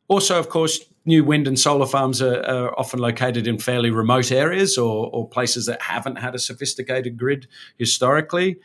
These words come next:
Obviously, neces-, necessitates the building of, of new transmission lines.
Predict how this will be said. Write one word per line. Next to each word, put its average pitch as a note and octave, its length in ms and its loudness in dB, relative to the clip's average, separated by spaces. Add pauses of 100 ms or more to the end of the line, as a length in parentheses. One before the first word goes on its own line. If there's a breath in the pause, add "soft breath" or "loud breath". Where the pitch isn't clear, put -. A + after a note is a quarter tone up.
(200 soft breath)
Obviously, A#2+ 320 -2
neces-, A#2 500 -2
necessitates A#2+ 840 -2
the - 100 -6
building A2+ 420 0
of, G#2 300 -4
of G2 140 -6
new A2 180 -2
transmission A#2+ 580 -2
lines. C#3 580 0